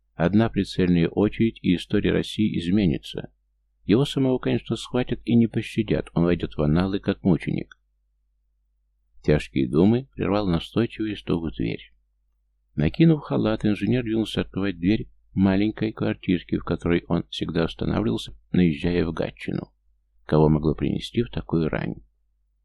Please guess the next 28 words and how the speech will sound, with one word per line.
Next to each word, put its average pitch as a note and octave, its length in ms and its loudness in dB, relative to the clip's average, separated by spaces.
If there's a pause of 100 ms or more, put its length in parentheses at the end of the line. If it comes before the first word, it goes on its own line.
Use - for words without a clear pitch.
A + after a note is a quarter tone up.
(500)
Жандармский G#2+ 640 2
офицер G#2+ 360 -2
козырнул, F#2+ 540 2
представился D#2+ 760 -2
и D#2+ 40 0
предложил F2+ 440 -2
проехать G2+ 460 -2
с - 100 -10
ними. A2 400 -2 (1000)
"Никак - 320 -6
невозможно, F2 560 2
господа. F#2+ 600 -6 (260)
Я F2+ 100 0
сегодня G2 280 4
участвую F#2+ 500 -2
в - 20 -2
августейшем F2+ 560 -2
смотре F#2 360 -2
техники". - 680 0 (640)
"Именно A#2+ 600 6
поэтому G#2 720 -2
с - 180 -16
эсеру G#2 460 -2
не G2+ 140 0
место G2 340 0
рядом F#2 340 0
с - 140 -6
его F#2+ 220 2